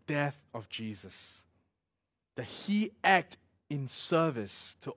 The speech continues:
all humanity before we even realized our need for it. And we thank you for that. And as we participate in the communion today,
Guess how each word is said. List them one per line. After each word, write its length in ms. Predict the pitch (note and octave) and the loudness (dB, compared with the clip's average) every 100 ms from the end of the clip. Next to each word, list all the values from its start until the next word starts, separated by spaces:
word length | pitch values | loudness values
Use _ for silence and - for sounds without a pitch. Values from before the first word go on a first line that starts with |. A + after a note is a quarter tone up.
| - | 4
all 200 | F3+ F#3 | 4 4
humanity 680 | - C#3+ C#3 D3 C#3 C3 | 0 -2 0 0 -2 -6
before 360 | A#2 A#2+ - C#3 | -6 -6 -4 -4
we 100 | C3 | -2
even 300 | C3 C3 A#2+ | -4 -4 -4
realized 500 | A2 A#2+ A2+ A2 - - | -2 -4 -2 -6 -6 -8
our 200 | G#2 G2 | -6 -4
need 240 | G2+ G2+ | -6 -8
for 240 | - F#2+ E2+ | -12 -12 -12
it. 100 | - _ _ _ _ _ _ _ | -16 _ _ _ _ _ _ _
And 120 | C3 D3+ | -4 0
we 100 | D3+ | -2
thank 500 | - - G3 G3 G3+ | -2 4 6 6 2
you 80 | |
for 220 | F3 - A#2+ | 0 -2 -6
that. 320 | G2 F#2 F#2 | -4 -6 -8
And 140 | A2 | -6
as 240 | A#2+ A#2 - | -6 -6 -8
we 60 | |
participate 840 | - - C3+ - E3 D#3+ - C3 A#2 | -8 -6 -6 -6 -8 -8 -6 -4 -4
in 160 | A#2+ | -6
the 80 | A#2 | -6
communion 560 | - - A#2+ C3 C#3+ C#3 | -8 -6 -4 -2 -2 -4
today, 400 | - G#2+ G2+ | -8 -8 -8